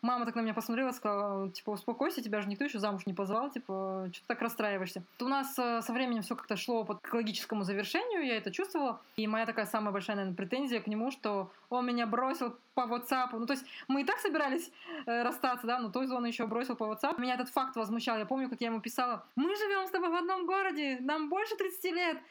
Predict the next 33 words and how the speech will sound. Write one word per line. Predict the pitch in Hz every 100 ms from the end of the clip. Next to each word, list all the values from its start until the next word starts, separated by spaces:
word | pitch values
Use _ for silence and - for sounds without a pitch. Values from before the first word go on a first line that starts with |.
| -
приедь | - 359 339 403 415 381 -
<laughs> | 339 285 269 508 403 349
и | 320
скажи | - 359 381
мне | 370 349
это | 339
в | 302
лицо». | 330 330 381 330 294 -
Он | 208 214
со | 214
своими | 240 233 220
извинениями | 220 233 233 220 190
пришёл | 233 208
через | 185 196
полгода, | - 240 277 349 320 302
ещё | 226 -
через | 196 196
пару | - 208 202
лет | 202
он | 196 180 175
там, | 180 175 170 _ _ - - _ -
э, | 196
написал | 190 180 - 196
вообще, | 180 339
что | 330
он | 262
сожалеет, | 262 240 254 254
что | - 226
мы | 214
расстались | 220 233 220 214 196
и |
всё | -
такое. | 202 196 214 214 208